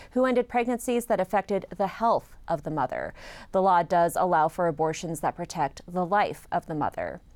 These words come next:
The Supreme Court also lifted an injunction on the law, meaning the state can fully enforce it, even in emergency situations. The court is scheduled to hear those arguments in April.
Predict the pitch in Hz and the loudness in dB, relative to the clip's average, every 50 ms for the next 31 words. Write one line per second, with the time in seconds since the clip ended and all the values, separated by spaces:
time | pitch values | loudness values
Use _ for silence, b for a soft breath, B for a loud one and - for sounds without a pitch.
0 | b b b b b b 185 - - 196 - 214 208 208 190 - - 202 196 196 | b b b b b b -6 -4 -4 0 0 2 0 0 -2 -4 0 0 2 2
1 | 202 190 - - 190 196 196 - 220 196 175 175 185 190 - 208 185 190 180 170 | 2 2 2 2 2 2 2 2 0 0 2 2 0 0 0 -2 -2 -2 -2 -2
2 | 170 165 143 180 175 180 - - 214 185 170 165 165 165 160 156 165 156 160 165 | -2 -2 -2 -2 -4 -4 -4 -4 -4 -2 0 0 0 0 0 2 2 2 2 0
3 | 165 170 165 165 165 135 - - - 185 170 - - 185 175 - - 220 214 214 | -2 -4 -4 -4 -6 -6 -6 -4 -2 -2 -2 -2 -4 -8 -10 -6 -2 0 2 2
4 | 208 175 139 135 - - 214 226 277 285 - - 170 151 147 147 - 180 185 190 | 2 2 -2 -4 -4 -2 0 0 0 -2 -2 -2 -2 -2 -2 -2 -4 -4 -4 -2
5 | 220 208 175 123 143 156 151 147 143 147 - 151 - 160 143 143 - 160 - - | -2 -2 -2 -2 -4 -4 -4 -6 -6 -6 -8 -10 -8 -8 -8 -8 -8 -10 -8 -8
6 | 151 131 104 120 - - 151 120 139 180 - - B B B B B B B 226 | -8 -6 -6 -8 -8 -8 -8 -8 -8 -8 -10 -12 B B B B B B B -4
7 | 220 - 240 240 233 - - 190 - - - 233 214 220 - 247 220 214 196 196 | -2 2 2 2 4 2 0 -2 -4 -2 0 0 2 2 2 0 0 0 -2 -4
8 | 185 180 170 165 170 165 160 - - 190 202 190 180 147 131 123 139 - - - | -2 -2 0 0 0 -2 0 0 0 0 0 -2 -4 -4 -4 -4 -6 -8 -6 -6
9 | 165 165 - - 170 170 - - - - 76 - - - | -6 -4 -4 -4 -6 -6 -6 -6 -6 -4 -4 -6 -8 -10